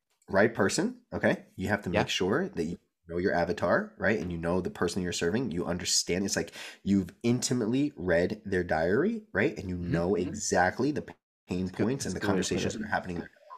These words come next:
Speaker 1: already, okay? So it's their, it's the avatar. You know them intimately.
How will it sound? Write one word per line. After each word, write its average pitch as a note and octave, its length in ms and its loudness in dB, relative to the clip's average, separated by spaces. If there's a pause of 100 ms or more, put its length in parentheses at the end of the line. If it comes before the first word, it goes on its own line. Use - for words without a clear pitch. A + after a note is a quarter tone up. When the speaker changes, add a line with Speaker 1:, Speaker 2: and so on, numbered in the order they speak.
Speaker 1:
already, - 220 -20 (100)
okay? G#2+ 200 -2 (260)
So F2+ 160 0
it's - 160 0
their, F#2 400 0
it's - 260 -4
the - 140 -6
avatar. E2+ 360 2
You E2 120 -8
know E2 160 -6
them F2 160 -4
intimately. F2+ 480 -6